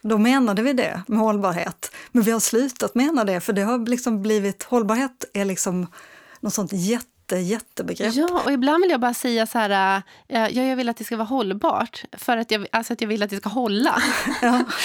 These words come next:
Speaker 2: Men då kan man inte säga det för att då betyder det någonting annat.
Speaker 1: Ja, massa andra saker. Nej, men jag
Speaker 2: Mm.
Speaker 1: tyckte det var en jätteviktigt och bra tillägg det här med
Speaker 2: Mm.
Speaker 1: att det ska vara över tid.
Speaker 2: Och jag tycker vi of-, alltså, i, i min yrkesroll så hamnar man ofta i, alltså, i nästan liksom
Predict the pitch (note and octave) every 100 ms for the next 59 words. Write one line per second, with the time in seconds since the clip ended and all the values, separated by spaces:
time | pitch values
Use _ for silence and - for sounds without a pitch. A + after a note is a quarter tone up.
0 | - - D4+ A#3+ D4+ F#4 F4+ A#3 D#4 C#4
1 | E4 A3+ E3+ - G3+ A#3 A3 A#3 B3 A3+
2 | G3+ G3 F#3+ F#3+ F#3 F#3+ C#4+ D#4+ - G#3+
3 | G#3+ G#3+ A3 C4 G#3 G3+ G3+ G3 - G#3+
4 | B3 B3+ A#3 B3 B3+ A#3 A3+ A3+ A#3+ A#3+
5 | - G3 F#3+ F#3 B3+ B3 A3 G#3 G#3 F#3+
6 | G#3+ G3+ G3 - G#3 F#3 A3 G#3+ A3+ -
7 | F#3 - F3+ F3+ G#3 - - F#3 F3 -
8 | F#3 F3 - F#3 F#3 F#3 G3 _ - A#3+
9 | B3 D4 D4+ B3+ - C#4 A#3+ - A#3+ A3
10 | A3+ G#3+ - A3+ A3 G#3+ - G#3+ G3+ G3+
11 | A#3+ F#3+ A3 - D4 - - G3+ G3 F#3
12 | F#3 - G#3 - - F#3+ - - G3+ F#3+
13 | F#3+ G#3 A3+ - - F4 A#3 - F3 F3
14 | F3